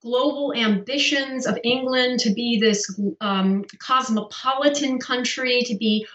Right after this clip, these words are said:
host to the world. Um, this is obviously the century of the Great Exhibition, uh, of eighteen fifty-one. If you have all these people traveling to London,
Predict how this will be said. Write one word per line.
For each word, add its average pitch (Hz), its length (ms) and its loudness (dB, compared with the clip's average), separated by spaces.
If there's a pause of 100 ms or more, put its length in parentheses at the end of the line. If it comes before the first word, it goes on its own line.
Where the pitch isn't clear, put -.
(220)
host - 500 -2
to 233 100 0
the 202 80 2
world. 262 760 0 (340)
Um, 220 260 0
this 220 140 -4
is 240 200 -12
obviously 254 460 -2
the 233 80 -2
century 233 600 0
of 202 100 2
the 214 80 -2
Great 214 180 0
Exhibition, 254 800 -2 (420)
uh, 202 240 -2
of 208 120 -2
eighteen 208 340 2
fifty-one. 233 720 0
If 202 160 -2
you 226 80 4
have 208 140 2 (100)
all 330 420 0
these 220 300 -4
people 277 460 0
traveling 202 520 0
to 202 120 -8
London, 202 640 0